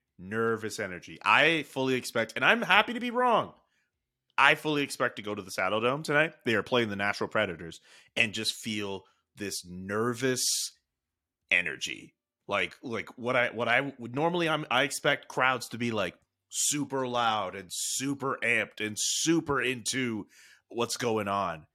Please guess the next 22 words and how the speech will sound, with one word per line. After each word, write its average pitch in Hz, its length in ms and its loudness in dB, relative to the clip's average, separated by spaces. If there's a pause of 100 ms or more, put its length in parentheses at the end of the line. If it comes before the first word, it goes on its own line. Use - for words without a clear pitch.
(120)
But 127 100 0
it 123 80 -2
feels 165 200 2
like 151 120 0
the 135 100 -2
last 135 260 4
few 120 140 -4
home 123 200 -2
games 120 280 -4
I've 110 140 -6
been 131 180 -4
at, 147 260 0 (460)
there's 127 120 -12
just 127 140 -6
been 143 120 -6
too 131 120 -2
many 131 140 -2
moments 131 300 -6
where 131 120 -2
it 113 80 -8
feels 131 320 -2
like 123 360 0